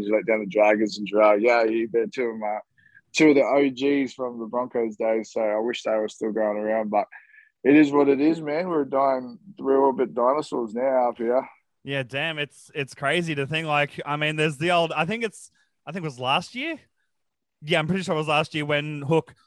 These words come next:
Speaker 2: brought in a few extra Bronco, well, former Broncos players such as yourself and all that,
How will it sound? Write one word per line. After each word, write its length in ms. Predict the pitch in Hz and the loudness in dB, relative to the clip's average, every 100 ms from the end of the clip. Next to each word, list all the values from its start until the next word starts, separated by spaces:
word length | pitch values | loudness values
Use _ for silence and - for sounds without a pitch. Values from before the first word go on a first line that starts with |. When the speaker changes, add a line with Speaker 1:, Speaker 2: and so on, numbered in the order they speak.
| _ _ - | _ _ -20
Speaker 2:
brought 480 | 131 113 165 165 | -18 2 4 4
in 140 | 160 156 | 2 -4
a 60 | |
few 300 | 143 - 151 | -6 -4 -2
extra 380 | 143 139 147 131 | -2 -4 -6 -6
Bronco, 420 | 123 127 135 147 131 | -4 -6 -6 -6 -6
well, 140 | 127 | -8
former 360 | - 147 139 123 | -4 -2 0 -2
Broncos 440 | 127 131 139 135 | -2 -2 -4 -4
players 320 | - 117 117 | -4 -4 -4
such 220 | 139 123 127 | -6 -8 -10
as 140 | 120 | -14
yourself 400 | 123 - 120 123 | -14 -6 -6 -6
and 100 | 135 | -8
all 140 | 123 | -6
that, 220 | 113 110 | -4 -6